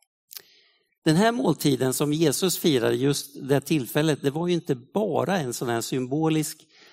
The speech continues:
handling och en liten, liksom, där man fick lite oblat i munnen och en liten vinslurk som,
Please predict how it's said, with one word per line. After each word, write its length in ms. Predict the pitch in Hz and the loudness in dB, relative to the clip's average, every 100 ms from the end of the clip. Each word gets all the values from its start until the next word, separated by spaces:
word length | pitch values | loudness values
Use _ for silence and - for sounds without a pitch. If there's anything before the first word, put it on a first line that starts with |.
| _ | _
handling 580 | - 165 135 120 131 131 | -2 0 2 2 2 2
och 120 | 131 | 0
en 100 | 127 | 2
liten, 540 | 131 123 - 120 123 - _ _ _ 311 190 - 120 | 0 0 -4 -4 -6 -10 _ _ _ -14 -14 -12 -6
liksom, 360 | 131 - 127 | -4 -2 -4
där 80 | 123 | -2
man 140 | 123 127 | -2 -2
fick 240 | 147 - | -4 -2
lite 320 | 127 - 127 - _ - | -2 -2 -4 -4 _ 0
oblat 760 | 143 131 139 165 165 - - | 0 2 2 4 2 -2 -2
i 160 | 165 151 | -2 2
munnen 540 | 147 147 147 147 143 | 4 4 4 0 0
och 120 | 139 - - _ _ _ - | -2 -4 -20 _ _ _ -2
en 140 | 143 | 0
liten 340 | 143 139 143 131 | 0 0 -2 0
vinslurk 920 | 151 151 135 127 - - 160 156 - | 0 2 -2 -6 -6 0 2 2 -2
som, 380 | - 143 135 | -2 0 0